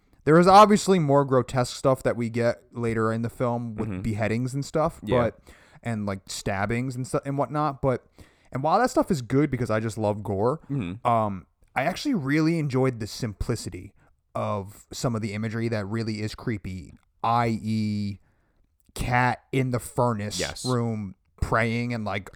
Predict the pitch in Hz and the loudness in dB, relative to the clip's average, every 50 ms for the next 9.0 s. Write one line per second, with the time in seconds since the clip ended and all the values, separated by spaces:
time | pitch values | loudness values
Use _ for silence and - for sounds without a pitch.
0 | - - - 131 - - 131 127 123 - - 135 - - 117 110 - 131 135 175 | -18 -16 -16 -16 -12 -6 -6 -6 -4 0 0 -2 -2 -2 -10 -4 0 4 6 6
1 | 139 123 127 123 139 139 147 151 151 156 165 185 180 165 123 120 135 147 156 156 | 8 8 8 8 10 10 10 8 8 6 2 2 2 0 0 -2 2 4 4 4
2 | 139 123 131 123 151 143 139 131 135 139 - 147 139 131 123 120 123 131 135 143 | 4 2 0 0 0 0 0 0 0 0 0 0 -2 -2 -2 -2 0 0 0 0
3 | 151 156 135 123 117 117 117 - - 131 110 98 117 113 123 - 151 151 151 147 | -2 -2 -2 -2 -2 -2 -2 -2 -4 -4 -2 -2 -2 -2 0 -2 0 2 4 4
4 | 156 160 160 175 - - - - - 143 139 135 123 123 123 120 120 117 117 - | 4 6 4 4 2 0 -2 -4 0 4 6 6 6 6 4 6 6 8 8 8
5 | 151 139 120 - - 131 107 95 127 127 120 - - 131 120 - 117 113 110 107 | 8 6 4 2 0 0 0 2 0 0 0 0 -4 -6 -6 -6 -6 -2 0 0
6 | 110 120 127 131 123 107 98 107 101 87 95 104 113 107 - - 113 - - - | 2 2 0 0 -2 -2 -2 -2 -2 0 0 0 -2 -4 -4 -6 -8 -8 -10 -12
7 | 90 - _ - 82 76 - 82 95 101 - - - - - - - - - - | -12 -12 _ -12 -10 -8 -6 -4 -4 -4 -6 -8 -12 -12 -12 -12 -12 -12 -12 -12
8 | - - - - 104 90 90 95 92 107 104 101 123 120 113 110 104 104 98 98 | -14 -14 -6 -4 -4 -2 -2 -4 -6 -6 -6 -4 0 0 2 2 2 0 -4 -8